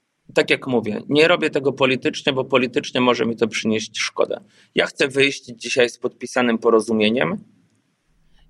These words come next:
i chcę wyjść dzisiaj z konkretnymi rzeczami, za które będę mógł rozliczać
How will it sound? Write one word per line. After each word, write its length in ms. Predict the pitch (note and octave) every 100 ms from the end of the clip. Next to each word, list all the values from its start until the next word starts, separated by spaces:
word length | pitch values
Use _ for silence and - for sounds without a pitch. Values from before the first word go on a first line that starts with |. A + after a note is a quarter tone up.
| _
i 140 | E3+ E3
chcę 220 | - E3
wyjść 420 | C#3+ D#3 D3+ -
dzisiaj 580 | B2+ C#3 C#3 D#3 C#3+ C#3
z 80 | -
konkretnymi 720 | C3+ C3 C#3 - D3+ D3+ C#3
rzeczami, 420 | B2+ A#2 B2+ C3+
za 140 | B2+
które 260 | - B2+ B2
będę 320 | A#2 B2+ B2
mógł 220 | A#2 A2+
rozliczać 760 | A#2 G#2 A2+ G#2+ - E2 -